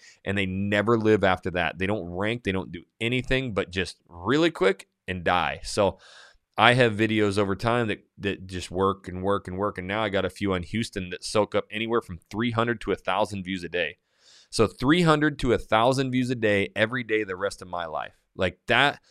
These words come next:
to me, is worth its weight in gold compared to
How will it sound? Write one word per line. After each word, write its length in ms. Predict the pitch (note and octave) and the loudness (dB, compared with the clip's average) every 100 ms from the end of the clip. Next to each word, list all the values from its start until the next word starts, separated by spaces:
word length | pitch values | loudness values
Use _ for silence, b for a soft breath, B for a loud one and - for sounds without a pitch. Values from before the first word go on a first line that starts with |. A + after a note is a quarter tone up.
| _ - | _ -6
to 120 | A2+ | -4
me, 300 | G2 G2+ B2 | -2 -2 -4
is 260 | - F2+ | -4 -8
worth 260 | F2+ G#2+ G2+ | -2 -2 -2
its 140 | G2 | -4
weight 180 | G#2 F#2+ | -4 -4
in 80 | F2+ | -4
gold 320 | E2 G2 F#2+ | -4 -2 -2
compared 400 | F#2+ F2 G2 F#2 - | -6 -4 -2 -2 -4
to 260 | F2+ E2 | -6 -6